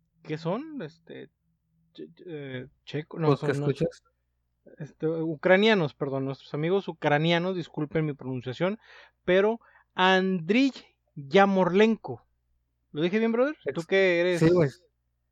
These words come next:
Speaker 1: ucraniano?
Speaker 2: No
Speaker 1: ¿Sí?
Speaker 2: soy ucraniano, pero, uh, estuve una etapa de mi niñez, eh, con... en Ucrania y aprendí ucraniano, hablando
Speaker 1: Ah.
Speaker 2: con ucranianos en
Speaker 1: Perfecto.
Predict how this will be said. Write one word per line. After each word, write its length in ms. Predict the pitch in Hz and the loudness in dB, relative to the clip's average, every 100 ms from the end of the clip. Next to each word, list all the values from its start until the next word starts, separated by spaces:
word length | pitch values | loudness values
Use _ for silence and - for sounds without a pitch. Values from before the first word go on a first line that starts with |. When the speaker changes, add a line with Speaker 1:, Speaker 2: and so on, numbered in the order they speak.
| _ _ - | _ _ -16
Speaker 1:
ucraniano? 640 | 147 147 143 151 180 240 _ _ _ _ _ _ _ _ _ _ - | -12 -6 -4 -4 -4 -8 _ _ _ _ _ _ _ _ _ _ -6
Speaker 2:
No 240 | 156 151 | 2 2
Speaker 1:
¿Sí? 60 | 240 | 4
Speaker 2:
soy 180 | 170 180 | 4 4
ucraniano, 540 | 170 151 151 165 165 | 0 -2 -2 -4 -4
pero, 580 | - 156 151 147 143 151 - | 0 2 2 2 -2 -4 -8
uh, 120 | 165 - | -10 -8
estuve 680 | 139 - 151 143 147 147 | -8 -4 0 2 2 2
una 460 | 147 151 156 147 143 | 0 -2 -6 -6 -8
etapa 400 | 135 143 135 147 | -6 -6 -2 0
de 140 | 147 | 0
mi 80 | 147 | -2
niñez, 680 | 139 135 139 160 - - _ - | -6 -6 -6 -8 -14 -20 _ -12
eh, 440 | 139 127 120 123 - _ _ _ _ | -8 -8 -10 -14 -20 _ _ _ _
con... 680 | 135 123 123 120 120 120 117 120 117 _ _ _ _ _ _ _ _ _ _ _ _ - | -2 -2 -2 -4 -6 -10 -14 -20 -20 _ _ _ _ _ _ _ _ _ _ _ _ -4
en 100 | 135 | -2
Ucrania 540 | 135 143 139 147 123 - 160 - | 0 0 0 -4 -8 -16 -18 -6
y 260 | 151 131 | -2 0
aprendí 540 | 131 131 127 127 127 131 | 0 -2 -4 -4 -4 -4
ucraniano, 760 | 127 135 131 127 135 127 127 - - | -4 -4 -4 -4 -8 -14 -18 -10 -4
hablando 400 | 127 127 127 165 | -2 -2 -2 -4
Speaker 1:
Ah. 60 | |
Speaker 2:
con 140 | - 135 | -4 -6
ucranianos 800 | 127 131 127 131 135 - - _ _ _ _ - | -4 -4 -4 -6 -12 -18 -20 _ _ _ _ -2
en 0 | |
Speaker 1:
Perfecto. 340 | 151 135 147 | 0 2 2